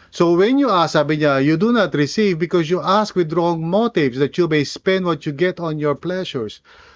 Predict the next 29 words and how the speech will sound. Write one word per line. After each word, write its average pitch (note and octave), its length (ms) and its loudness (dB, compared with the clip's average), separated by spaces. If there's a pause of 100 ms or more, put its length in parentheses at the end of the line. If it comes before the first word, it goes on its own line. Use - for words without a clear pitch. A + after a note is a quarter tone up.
(360)
Sa F3+ 160 2
madaling A3+ 320 2
salita, F#3+ 320 2
worldliness, G3 800 0
okay? C3+ 480 0 (400)
Yung D#3+ 240 2
disordered G#3 560 2
attachments F#3 720 0
are D3 240 0
very A3 320 2
much G#3 400 0
present E3+ 480 0
in C#3+ 160 -2
the D3 80 -2
church. D3 480 -4 (160)
And, C#3+ 400 0
uh, C3 320 -2
as D3 160 0
a D3 80 2
pastor, E3+ 560 2
uh, C#3 80 -6
you D3+ 80 0
know, C#3+ 160 2
that's, D3 240 -2
that's C#3 320 -2
very D3 480 0 (560)
sobering, C#3 800 0
no? C3+ 400 0
Uh, C3 260 2